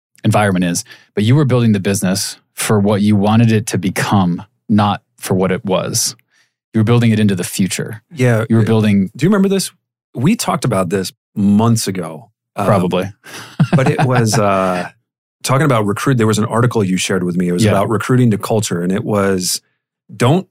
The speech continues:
Speaker 2: just recruit to the culture you want.
Speaker 1: Correct.
Speaker 2: Because
Speaker 1: Yes.
Speaker 2: then people are gonna walk in and see, like, what you have right now
Speaker 1: Yep.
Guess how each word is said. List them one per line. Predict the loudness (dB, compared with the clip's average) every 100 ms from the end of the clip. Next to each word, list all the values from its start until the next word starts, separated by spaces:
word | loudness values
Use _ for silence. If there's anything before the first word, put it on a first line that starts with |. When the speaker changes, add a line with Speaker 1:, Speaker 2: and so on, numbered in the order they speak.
| -10
Speaker 2:
just | -6 -2 0 -2
recruit | -4 -4 -4 -2 -4 -4
to | -4
the | -4
culture | -4 -4 -4 -2 -2
you | -2 -4
want. | -4 -4 -2 -4 -6 -4
Speaker 1:
Correct. | 0 0 -2 -6 -2
Speaker 2:
Because | 0 0
Speaker 1:
Yes. | 0
Speaker 2:
then | 0
people | 0 0
are | 0
gonna | 0
walk | 0 0 -2
in | -2 0 0
and | -2
see, | -2 0 0
like, | 0 -2 -4
what | -2 -2 0
you | -2
have | 0 -2
right | -2 -2
now | -4 -4 -2 -2 -2
Speaker 1:
Yep. | -4